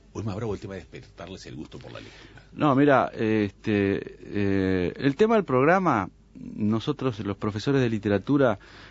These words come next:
Speaker 2: no tenemos, este, no tenemos, este, una cosa demasiado dogmática, ni, ni, ni, o sea, tenemos bastante libertad. Este,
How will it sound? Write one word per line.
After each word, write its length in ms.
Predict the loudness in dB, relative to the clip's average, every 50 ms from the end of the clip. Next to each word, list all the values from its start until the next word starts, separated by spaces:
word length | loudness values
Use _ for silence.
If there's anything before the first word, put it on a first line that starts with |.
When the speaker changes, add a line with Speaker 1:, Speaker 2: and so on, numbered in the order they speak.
| -8 -2
Speaker 2:
no 200 | 2 4 4 4
tenemos, 500 | 4 4 4 4 4 2 2 0 -2 -4
este, 600 | -6 -8 -10 -8 -8 -8 -8 -6 -8 -10 -10 -12 -14 -16 -20 -20 -20 _ _ -20 -16 -8
no 160 | -4 -4 -2 2
tenemos, 500 | 4 4 6 6 4 4 0 -2 -8 -12 -16
este, 560 | -16 -18 -18 -14 -12 -10 -8 -6 -6 -6 -6
una 540 | -6 -6 -6 -6 -4 -4 -2 -2 0 0 0
cosa 300 | 0 0 -2 0 0 0
demasiado 1300 | 2 2 0 -2 -2 0 2 4 4 4 4 4 2 0 0 0 0 -2 -2 -2 -4 -4 -2 -2 -2 0
dogmática, 840 | 0 0 2 4 4 6 6 6 4 2 0 -4 -6 -4 -4 -4
ni, 140 | -4 -2 -4
ni, 160 | -2 -2 -2
ni, 320 | -2 -2 -2 -4 -4 -6 -8 -12 -20 -20 -20 -20 -14 -10 -8
o 80 | 0
sea, 180 | 2 4 4 4
tenemos 240 | 4 2 2 2 2
bastante 300 | 0 0 -2 -2 0 2
libertad. 420 | 2 2 2 2 0 -2 -6 -6 -8 -12 -16 -10 -8
Este, 400 | -8 -4 0 2 4 4 2